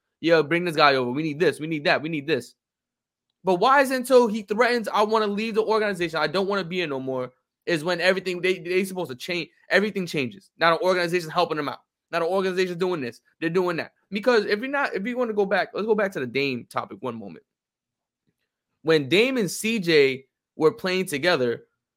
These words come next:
somebody threatened, there was a rumor around that Dame wanted out. Somebody threatened something, and that's when Portland started putting pieces together to go after Norman Powell, to go after this guy, that guy, these different pieces. Go to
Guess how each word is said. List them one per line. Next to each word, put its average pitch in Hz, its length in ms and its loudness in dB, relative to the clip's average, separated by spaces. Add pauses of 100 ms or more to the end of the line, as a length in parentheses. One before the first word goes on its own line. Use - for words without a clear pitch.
somebody 220 720 2
threatened, 147 720 -4
there 202 120 8
was 254 100 6
a 170 60 6
rumor 185 320 4
around 147 260 4
that 131 180 2
Dame 185 220 4
wanted 135 200 2
out. 151 160 2 (400)
Somebody 254 400 4
threatened 170 380 0
something, 160 380 -2
and 160 160 -2
that's 254 180 4
when 180 140 0
Portland 185 500 2 (260)
started 202 380 0
putting 208 260 4
pieces 208 260 -4
together 160 420 2 (180)
to 135 80 2
go 147 140 6
after 143 200 4
Norman 131 240 -2
Powell, 123 300 -8 (220)
to 143 60 -10
go 165 200 4
after 147 220 0
this 139 180 -2
guy, 120 240 -2
that 139 260 0
guy, 120 180 -10 (280)
these 190 180 -2
different 170 260 -2
pieces. 165 400 -8 (1800)
Go 208 300 6
to 214 240 0